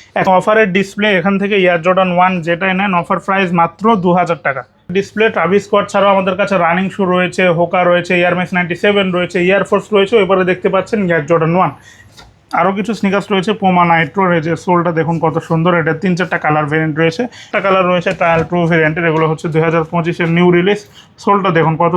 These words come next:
গ্রিপি খোদাই করে দেওয়া আছে সব কিছু। আহ, সোলটা এটা প্রায় দুই ইঞ্চির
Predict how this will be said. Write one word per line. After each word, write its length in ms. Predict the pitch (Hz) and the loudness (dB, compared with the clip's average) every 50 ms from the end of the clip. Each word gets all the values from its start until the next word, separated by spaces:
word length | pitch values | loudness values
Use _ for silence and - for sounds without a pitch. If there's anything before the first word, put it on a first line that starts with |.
| 170 160 | 0 0
গ্রিপি 240 | 175 175 170 196 180 - | 0 -2 -2 -4 -6 -4
খোদাই 200 | - 160 160 165 147 | -2 0 0 2 2
করে 120 | 160 160 160 151 | 2 2 2 2
দেওয়া 140 | 156 151 147 147 | 2 2 2 2
আছে 120 | 143 156 156 - | 0 -2 -4 -6
সব 80 | 160 - - | -6 -8 -6
কিছু। 180 | - - - - 226 220 | -8 -8 -6 -6 -6 -6
আহ, 520 | - - - - - _ _ - 170 156 - - | -8 -12 -20 -20 -20 _ _ -4 -4 -4 -2 0
সোলটা 240 | 190 180 180 175 196 185 | 2 2 2 2 2 0
এটা 120 | 175 190 175 180 | 0 0 0 0
প্রায় 140 | 180 180 170 156 | 0 0 2 2
দুই 100 | 185 180 185 | 2 2 2
ইঞ্চির 220 | 185 180 196 185 | 0 0 0 0